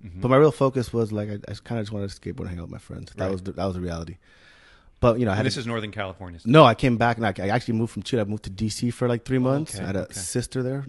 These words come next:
Speaker 2: older half sister,
Speaker 1: Mm-hmm.
Speaker 2: and then from there I moved to Miami for about a year and a half. But I was skateboarding. But yeah, I, I entered a, I started community college, and I didn't really know what I wanted to study. Like I said, I was just kinda hanging out with friends and s-,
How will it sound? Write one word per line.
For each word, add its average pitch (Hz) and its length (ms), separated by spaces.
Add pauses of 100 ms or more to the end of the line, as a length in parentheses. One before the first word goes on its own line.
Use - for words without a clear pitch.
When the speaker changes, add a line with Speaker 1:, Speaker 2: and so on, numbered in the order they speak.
(120)
Speaker 2:
older 101 260
half 104 180
sister, 143 380 (120)
Speaker 1:
Mm-hmm. 101 180 (300)
Speaker 2:
and 101 100
then 104 60
from 101 140
there 104 80
I - 20
moved 104 140
to - 80
Miami 107 560 (640)
for 104 340 (420)
about 104 180
a 104 40
year 110 120
and 110 80
a 107 40
half. 117 240
But 127 80
I 139 60
was 131 200
skateboarding. 120 300
But 143 80
yeah, 107 300 (200)
I, 98 80
I 101 120
entered 113 380
a, 101 300
I 90 100
started 107 260
community 104 300
college, 98 500 (1080)
and 104 100
I 117 60
didn't 127 120
really 131 160 (180)
know 101 360
what 113 80
I 104 40
wanted 101 260
to - 60
study. 107 400
Like 92 120
I 95 60
said, 101 180
I - 20
was 95 100
just 110 140
kinda 98 160
hanging 98 160
out 87 80
with - 80
friends 92 280
and 87 120
s-, - 120